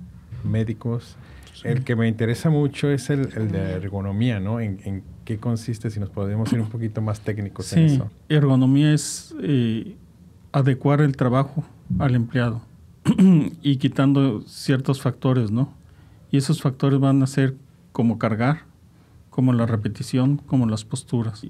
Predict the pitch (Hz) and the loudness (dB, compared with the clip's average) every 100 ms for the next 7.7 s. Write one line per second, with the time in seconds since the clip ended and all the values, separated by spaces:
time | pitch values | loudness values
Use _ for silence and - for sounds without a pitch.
0 | - - 131 131 - 120 123 131 143 123 | -12 0 2 2 0 2 2 2 2 2
1 | 110 113 110 120 120 127 117 - 120 113 | -2 -2 0 0 -2 -4 -4 0 0 2
2 | 117 123 123 104 98 - 113 117 117 131 | 2 2 2 -2 -6 -8 -2 2 2 0
3 | - - - 147 131 135 135 123 127 135 | -10 -20 -4 2 2 2 2 2 4 4
4 | 127 123 113 113 123 131 131 - - - | 2 2 2 2 4 2 0 -12 -20 -12
5 | - 127 117 135 131 131 120 135 135 131 | -2 0 0 2 2 2 2 4 4 2
6 | - - - - - - - - 135 147 | -4 -20 -20 -20 -20 -20 -20 -2 0 0
7 | - 143 139 117 95 - | 0 0 2 0 -2 -6